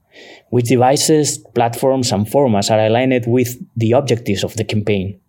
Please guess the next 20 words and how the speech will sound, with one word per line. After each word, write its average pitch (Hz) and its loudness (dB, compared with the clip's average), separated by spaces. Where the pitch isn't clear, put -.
Usually, 135 2
the 110 0
media 127 2
teams 135 0
work 135 2
on 131 2
the 107 2
campaign 113 -2
at 113 0
the 127 4
end 165 2
of 104 -2
the 104 2
work 95 0
process, - -2
limiting 160 2
the 107 0
richness 156 0
of - -2
planning 107 -2